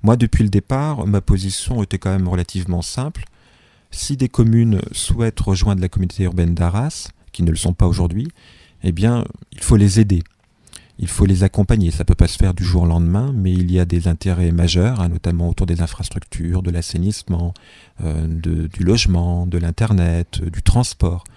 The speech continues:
notamment le transport, euh, euh, collectif. Eh bien, ces communes-là, euh, ont besoin d'être aidées et accompagnées. Or, malheureusement, euh, nous avions en particulier au, au niveau du conseiller général en place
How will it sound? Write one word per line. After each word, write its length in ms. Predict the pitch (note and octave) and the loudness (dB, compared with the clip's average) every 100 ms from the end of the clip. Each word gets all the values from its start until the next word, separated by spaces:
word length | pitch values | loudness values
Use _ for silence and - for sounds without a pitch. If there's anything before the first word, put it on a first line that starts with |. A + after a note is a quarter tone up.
| - - | -16 -10
notamment 380 | - E2+ E2+ | -4 0 0
le 80 | E2+ | 0
transport, 580 | - F2 - F#2+ F#2 F2 | -2 -4 -2 -2 0 -2
euh, 40 | E2+ - - - - _ - | -4 -8 -18 -20 -20 _ -6
euh, 280 | D#2+ D#2+ D#2+ - - - - F#2+ - | -2 -2 -4 -6 -8 -6 -8 -6 0
collectif. 580 | F#2 A#2+ - F#2 - - - - - - - _ - | 0 0 -2 -6 -6 -14 -20 -20 -20 -20 -20 _ -4
Eh 120 | G2+ | 0
bien, 380 | G#2 B2+ C3 G#2 | 4 4 4 0
ces 180 | - A#2 | -2 -4
communes-là, 680 | - G#2+ G#2 G#2+ C3+ D#3 | 0 2 2 2 0 -2
euh, 160 | B2 F#2+ | -2 -4
ont 120 | - G2 | -2 0
besoin 420 | G2 G2+ A#2+ B2 | 2 2 0 -2
d'être 380 | G2+ - - - | -2 -4 -8 -6
aidées 240 | A2 G2 A2+ | -4 -2 -2
et 80 | |
accompagnées. 500 | G2+ - F2+ F2+ F2 - | -2 -2 2 2 0 -4
Or, 160 | G#2 F#2+ | -2 0
malheureusement, 720 | F2+ F2 F#2 F2 G2+ B2+ E3+ - _ _ _ - | 0 0 0 0 -2 -2 -6 -10 _ _ _ -8
euh, 120 | E2+ | -4
nous 300 | E2 F2 E2+ | -2 -2 0
avions 260 | F#2 E2+ A2 | -2 0 0
en 60 | - | 0
particulier 720 | - - - - F2 G#2 G2 | -2 -4 -8 -6 -4 -2 -2
au, 300 | E2+ E2 E2+ | -4 -4 -4
au 60 | |
niveau 280 | E2+ E2+ F#2 | -4 -4 -4
du 100 | E2 | -6
conseiller 460 | - F#2 - F2 F2 | -6 -6 -4 -4 -2
général 420 | F2+ F2 F2 E2 | -2 -2 -2 -2
en 80 | E2+ | -4
place 460 | - B2 D3+ - | -4 -6 -6 -10